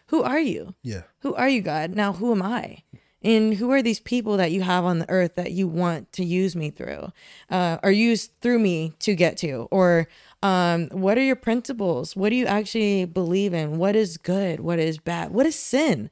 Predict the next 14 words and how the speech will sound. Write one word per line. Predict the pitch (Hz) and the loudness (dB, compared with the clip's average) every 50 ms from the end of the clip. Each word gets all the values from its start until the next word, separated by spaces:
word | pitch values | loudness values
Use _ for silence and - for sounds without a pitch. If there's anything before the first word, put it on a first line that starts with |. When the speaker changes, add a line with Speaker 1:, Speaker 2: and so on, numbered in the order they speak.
| _ - | _ -2
Speaker 2:
Taking | - 151 - 165 151 | -2 0 0 0 0
time | - 156 147 135 | 0 0 -2 -2
to | - 127 | -4 -4
learn | 131 139 131 | -2 -2 -2
him. | 113 110 | 0 2
Speaker 1:
You | 127 262 | 2 4
know, | 262 254 262 | 4 4 2
taking | 254 - 285 302 302 339 302 | 2 2 2 2 2 0 -2
time | 247 262 240 240 233 | 0 2 2 2 2
to | 220 214 | 0 0
really | 185 214 220 214 208 190 | 2 4 4 6 6 6
learn | 175 170 170 180 185 | 6 4 4 2 2
who | 196 196 | 2 0
he | 185 180 185 | 0 0 -2